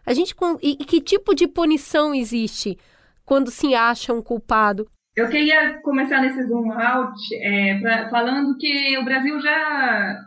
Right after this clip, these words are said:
Speaker 2: é, já conseguiu reduzir o desmatamento. O Brasil já consegui-, já conseguiu até, é, já tem bastante experiência no, no controle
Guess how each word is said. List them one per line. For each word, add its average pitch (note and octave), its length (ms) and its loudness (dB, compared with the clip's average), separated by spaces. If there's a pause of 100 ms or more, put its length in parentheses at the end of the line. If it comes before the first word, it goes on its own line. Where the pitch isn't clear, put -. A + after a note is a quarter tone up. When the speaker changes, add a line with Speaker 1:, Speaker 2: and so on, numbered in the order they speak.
(100)
Speaker 2:
é, G3+ 140 -2
já A3 160 0
conseguiu C#4 420 -2
reduzir B3 340 -2
o G#3 80 -6
desmatamento. G3 800 -8
O - 360 -16
Brasil A3 300 -2
já C#4+ 220 0
consegui-, C#4+ 600 0
já A3+ 280 2
conseguiu B3+ 580 0
até, A3+ 880 0
é, G3+ 60 -4
já G#3+ 140 -4
tem C4 320 -2
bastante C#4+ 400 -2
experiência B3+ 560 -2
no, G#3+ 300 -4
no G#3 60 -16
controle A3 320 -8